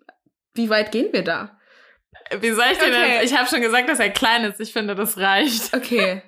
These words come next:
Speaker 1: alles klar. Dann lassen
Speaker 2: Ja.
Speaker 1: wir das einfach mal so stehen. Ähm, interesting. Also ich,
Speaker 2: Ja.
Speaker 1: ich glaube, das Datingleben hat sich auf jeden Fall verändert. So, wenn man überlegt, mein erstes Date, das war
Speaker 2: Voll.
Speaker 1: per M S N und deins, nehme ich an, über eine aktuelle, moderne Dating-App.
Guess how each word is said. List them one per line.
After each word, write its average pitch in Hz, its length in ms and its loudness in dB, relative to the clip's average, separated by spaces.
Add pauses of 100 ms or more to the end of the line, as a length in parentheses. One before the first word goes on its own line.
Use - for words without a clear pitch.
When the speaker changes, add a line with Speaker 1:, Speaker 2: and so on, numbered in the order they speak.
(180)
Speaker 1:
alles 523 280 2
klar. 208 300 0 (120)
Dann 269 180 0
lassen 285 120 4
Speaker 2:
Ja. 208 120 2
Speaker 1:
wir 294 80 0
das 302 180 -2
einfach 226 280 -2
mal 240 180 0
so 220 80 -2
stehen. 226 420 -4 (720)
Ähm, 240 600 0 (220)
interesting. 214 640 -2 (960)
Also 254 280 0
ich, 240 100 0
Speaker 2:
Ja. 190 300 -6
Speaker 1:
ich - 160 -6
glaube, 269 240 0
das 330 140 -6
Datingleben 262 600 0
hat 254 100 -4
sich 247 140 -2
auf 233 80 -2
jeden 240 140 0
Fall 240 140 -4
verändert. 190 560 -2
So, 175 300 -2
wenn 185 120 0
man 180 120 0
überlegt, 185 560 -2
mein 196 300 0
erstes 208 440 -4
Date, 202 440 0
das 190 160 -8
war 202 300 2
Speaker 2:
Voll. 160 80 -4
Speaker 1:
per 185 180 -2
M 190 120 -4
S 185 160 -6
N 269 580 0
und 202 200 -4
deins, 202 380 0
nehme 220 160 0
ich 214 140 -6
an, 202 140 -2
über 208 160 -2
eine 190 520 -4
aktuelle, 208 560 -2
moderne 196 500 -2
Dating-App. 202 880 -2